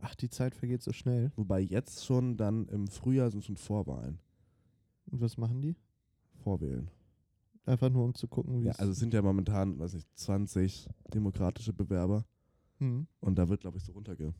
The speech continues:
Speaker 1: Okay,
Speaker 2: gebrochen.
Speaker 1: aussortiert, ja?
Speaker 2: Ja, und dann, und nach den Vorwahlen wählen, glaub ich, die beiden Parteien ihren Präsidentschafts-,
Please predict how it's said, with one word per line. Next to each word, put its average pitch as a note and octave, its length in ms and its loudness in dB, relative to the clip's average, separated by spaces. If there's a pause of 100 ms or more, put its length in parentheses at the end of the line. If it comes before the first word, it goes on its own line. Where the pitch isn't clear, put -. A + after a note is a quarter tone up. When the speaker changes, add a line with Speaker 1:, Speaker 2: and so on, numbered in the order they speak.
(340)
Speaker 1:
Okay, - 240 0
Speaker 2:
gebrochen. A#2 220 4
Speaker 1:
aussortiert, G2+ 480 0
ja? C#3+ 180 -4 (140)
Speaker 2:
Ja, F#2+ 140 2
und F#2 180 2
dann, F#2+ 160 2
und G#2 160 0
nach A#2+ 200 0
den A2 140 -6
Vorwahlen B2 580 -2 (680)
wählen, G#2+ 240 4
glaub F#2+ 240 4
ich, G2+ 160 -4
die F#2+ 400 4 (240)
beiden G2 260 4
Parteien F#2 440 2
ihren E2+ 360 -2 (300)
Präsidentschafts-, E2+ 800 -2